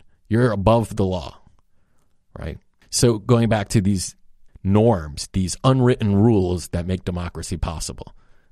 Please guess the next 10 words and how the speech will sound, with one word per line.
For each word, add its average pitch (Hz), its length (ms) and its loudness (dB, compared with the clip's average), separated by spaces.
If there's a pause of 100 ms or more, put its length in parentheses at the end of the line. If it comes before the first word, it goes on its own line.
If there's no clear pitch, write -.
(180)
that 92 340 -4 (360)
together, 107 720 -2
I 90 60 -4
think, 87 280 -8
pose 85 280 -2
a 82 80 -6
real 90 320 -2
danger 85 400 -10
to - 120 -12
democracy, - 760 -14